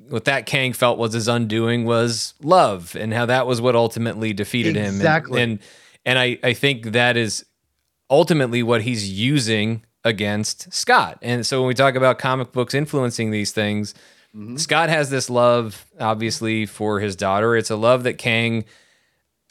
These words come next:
Speaker 1: I don't know if he, this version of Kang genuinely feels it, but he certainly knows he can count on it, that a, a father loves his daughter,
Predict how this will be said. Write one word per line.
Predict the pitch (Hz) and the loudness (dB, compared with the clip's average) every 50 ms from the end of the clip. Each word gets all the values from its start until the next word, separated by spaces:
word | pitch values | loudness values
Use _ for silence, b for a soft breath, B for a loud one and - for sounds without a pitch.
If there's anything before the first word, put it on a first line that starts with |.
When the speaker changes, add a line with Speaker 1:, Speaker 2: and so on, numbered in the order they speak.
| - | -2
Speaker 1:
I | 135 135 151 | 2 4 4
don't | 175 170 160 | 4 4 4
know | 156 147 143 | 4 4 4
if | 135 - | 2 2
he, | - - 139 135 135 131 131 131 120 - | -2 -2 0 2 2 2 2 0 -2 -4
this | - 113 139 147 - | 0 0 2 2 0
version | - 127 135 135 131 120 120 120 | 0 0 2 2 2 2 2 0
of | 107 98 | -2 -2
Kang | - - 120 120 117 117 107 | -2 -2 -2 0 0 -2 -2
genuinely | 95 101 113 117 120 123 120 117 117 110 104 101 95 | -2 0 0 0 0 0 0 0 0 0 -2 -2 -4
feels | - - 120 117 123 151 160 185 | -4 -2 -2 0 0 0 0 0
it, | 214 226 - - | 0 0 0 -2
but | 120 113 107 | -4 -2 -2
he | 120 117 | -4 -4
certainly | - - 139 143 135 135 127 120 | -2 0 0 0 0 0 -2 -2
knows | 117 117 117 113 110 | 0 0 0 0 -2
he | - 120 | -4 -4
can | 104 - 101 | -4 -6 -6
count | 92 - 123 135 151 156 131 | -4 0 0 2 2 2 2
on | 107 101 98 | 2 0 0
it, | 104 123 135 - - | 0 0 0 -2 -2
that | 107 107 110 | -2 0 2
a, | 110 110 110 107 98 | 2 2 0 0 -2
a | 104 | -4
father | - - 117 120 123 120 120 113 | -2 0 2 4 4 4 2 2
loves | 104 104 110 117 113 104 | 2 2 2 2 2 0
his | - 110 104 101 | -2 -4 -4 -2
daughter, | 87 107 110 120 120 104 98 95 98 98 | 0 2 4 4 4 4 2 0 -2 -4